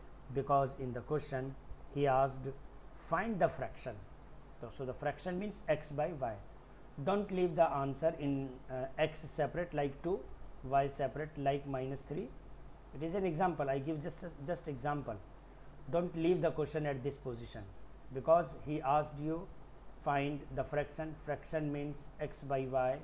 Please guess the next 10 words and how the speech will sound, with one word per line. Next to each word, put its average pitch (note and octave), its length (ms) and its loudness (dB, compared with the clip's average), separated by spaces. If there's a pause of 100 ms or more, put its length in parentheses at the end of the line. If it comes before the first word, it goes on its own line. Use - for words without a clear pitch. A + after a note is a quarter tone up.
(400)
that B2+ 220 -2
means C3+ 460 -4 (580)
two F3+ 160 4
by C#3 280 4 (340)
minus C3 480 -2
three, A2 160 -6 (800)
right, D3 260 -2
dear? F3 200 -2 (920)
So, A#2 340 -6 (4000)
uh, A#2+ 240 -2